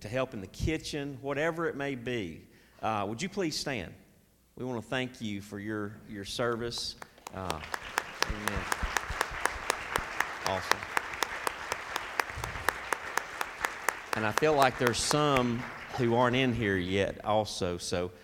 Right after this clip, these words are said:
we're so thankful for all of you. You, uh,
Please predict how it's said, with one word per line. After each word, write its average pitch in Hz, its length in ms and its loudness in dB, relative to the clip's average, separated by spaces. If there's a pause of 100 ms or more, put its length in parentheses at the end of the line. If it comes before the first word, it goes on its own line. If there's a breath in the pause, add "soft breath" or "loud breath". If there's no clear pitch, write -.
(100)
we're 101 140 -8
so 98 180 -2
thankful 92 520 -6
for 80 240 -10
all 117 280 6
of 101 100 -2
you. 117 400 -2
You, 104 300 -6
uh, 92 240 -2